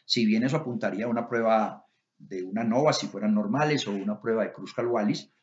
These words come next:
pues también es cierto que de manera descriptiva uno aquí ya está intuyendo, obviamente, que hay muchas diferencias. Entonces, son claro que hay que identificar por dónde nos vamos. Si quiero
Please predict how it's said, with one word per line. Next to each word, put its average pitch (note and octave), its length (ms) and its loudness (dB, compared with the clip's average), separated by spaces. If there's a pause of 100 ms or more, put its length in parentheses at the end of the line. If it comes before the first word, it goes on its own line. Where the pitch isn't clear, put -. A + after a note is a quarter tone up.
(200)
pues A#2+ 160 2
también B2+ 240 2
es C#3+ 80 -2
cierto D3 260 0
que B2 100 0
de A2 40 0
manera A2+ 260 0
descriptiva B2+ 560 -2
uno B2+ 200 2
aquí E3+ 240 -2
ya A#2+ 60 0
está C3 160 -2
intuyendo, A2 720 -2
obviamente, G#2+ 640 -2
que - 100 -10
hay - 120 -12
muchas - 300 -20
diferencias. - 560 -4 (500)
Entonces, D#3 440 4
son G3+ 340 0
claro F4+ 380 6
que - 80 -2
hay - 80 -4
que D#3 100 -4
identificar A2+ 560 -4
por A2+ 140 -4
dónde G#2+ 180 2
nos F2 140 -2
vamos. D2 260 -18 (340)
Si A2 220 -6
quiero G3+ 560 2